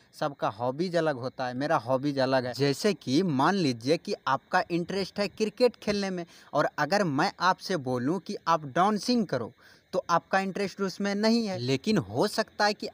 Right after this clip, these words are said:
आप ज़बरदस्ती डांसिंग करने लग जाओ, क्रिकेट को छोड़ छाड़ के आप डांसिंग में आ जाओ, आपको थोड़ा मज़ा भी आ जाएगा, आप नाच भी लेंगे, तो ये बात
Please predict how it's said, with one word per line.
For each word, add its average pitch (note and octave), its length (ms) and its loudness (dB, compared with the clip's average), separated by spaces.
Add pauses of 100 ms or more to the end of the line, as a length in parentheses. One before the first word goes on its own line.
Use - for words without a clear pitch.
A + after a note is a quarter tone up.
आप F3 220 2
ज़बरदस्ती C3 800 0
डांसिंग G3 480 -2
करने F#3+ 320 -2
लग F#3 180 0
जाओ, F3 200 4
क्रिकेट - 720 -2
को F#3+ 160 -2
छोड़ E3 340 -2
छाड़ E3+ 240 0
के F#3 140 -4
आप D3+ 260 0
डांसिंग C3 680 -2
में G3+ 220 0
आ E3+ 100 6
जाओ, E3+ 220 2 (220)
आपको C#3+ 280 -4
थोड़ा D3+ 280 0
मज़ा C3 400 0
भी E3 140 -6
आ D3+ 180 -4
जाएगा, D#3 300 -2
आप C3+ 300 -4
नाच D#3+ 320 -2
भी D#3+ 140 -4
लेंगे, D#3 300 -6
तो F#3 140 -8
ये F#3 180 -6
बात F#3+ 200 -2